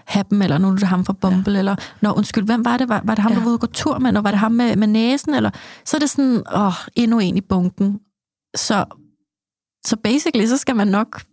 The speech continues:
Speaker 1: bare, altså, selv kunne deale med, det her, det må godt gøre ondt. Det må godt gøre super mega ondt, selvom det kun varede tre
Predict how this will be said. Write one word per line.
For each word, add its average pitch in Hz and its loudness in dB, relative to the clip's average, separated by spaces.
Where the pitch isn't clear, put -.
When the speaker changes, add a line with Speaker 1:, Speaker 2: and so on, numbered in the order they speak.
Speaker 1:
bare, 226 0
altså, 214 -2
selv - -4
kunne - -2
deale 247 2
med, 220 2
det 269 2
her, 226 2
det 226 0
må 220 2
godt 208 -2
gøre 220 0
ondt. 220 -4
Det - -2
må 240 0
godt 240 -2
gøre 240 0
super 240 -2
mega 233 2
ondt, 240 -2
selvom 220 0
det 214 -4
kun 285 -2
varede 233 0
tre 247 -2